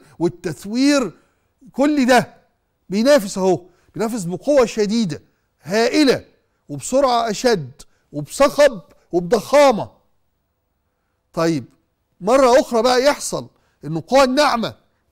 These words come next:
آه، الأول كانت بتتهد، دلوقتي بقى ياخدها ويستغ-، ويستخدمها ويعيد ص-، تقديمها ل-، ب-، في إطار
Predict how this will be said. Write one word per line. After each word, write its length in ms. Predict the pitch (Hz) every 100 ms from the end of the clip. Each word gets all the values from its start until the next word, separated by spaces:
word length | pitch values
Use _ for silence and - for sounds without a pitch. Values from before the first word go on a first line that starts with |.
| -
آه، 360 | 165 - 226 151
الأول 280 | 180 254
كانت 180 | 214 208
بتتهد، 500 | 190 214 226 262 156 - -
دلوقتي 280 | 185 226 226
بقى 140 | 233
ياخدها 520 | 214 247 302 214 156 - _ _ -
ويستغ-، 560 | 151 185 185 - 208 196
ويستخدمها 960 | 180 175 - 196 180 220 330 247 170 127 _ _
ويعيد 680 | 143 170 170 220 320 285 160 - - _ _ _ _ _ _ _
ص-، 180 | -
تقديمها 840 | - 156 190 180 180 262 220 165 117 _ _ _ _ -
ل-، 400 | 165 175 170 151
ب-، 240 | 147 151
في 320 | - 190 180
إطار 640 | 170 233 269 302 214 143